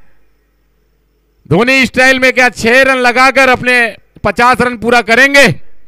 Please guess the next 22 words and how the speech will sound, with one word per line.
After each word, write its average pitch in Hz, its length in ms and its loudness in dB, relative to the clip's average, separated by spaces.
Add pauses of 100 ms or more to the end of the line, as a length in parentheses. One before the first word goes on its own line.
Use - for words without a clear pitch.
(840)
चाह 254 220 2
भी 294 120 2
रहे 285 180 4
दर्शक 277 460 2
तक 277 180 -2
गेंद 247 320 0
पहुंचे, 208 480 -2
क्या - 440 -6
पहुंचाएंगे 226 540 0
केडी? 294 320 0 (3750)
यहां 135 360 -6
व्हाइट 143 240 -2
बॉल 170 220 -2
का 175 100 -6
इशारा 170 340 -2
है, 170 160 0
अतिरिक्त 170 360 -4
रन 175 160 -6
खाते 165 320 -4
में 175 120 -2
आए 190 200 -2
हैं। 131 200 -8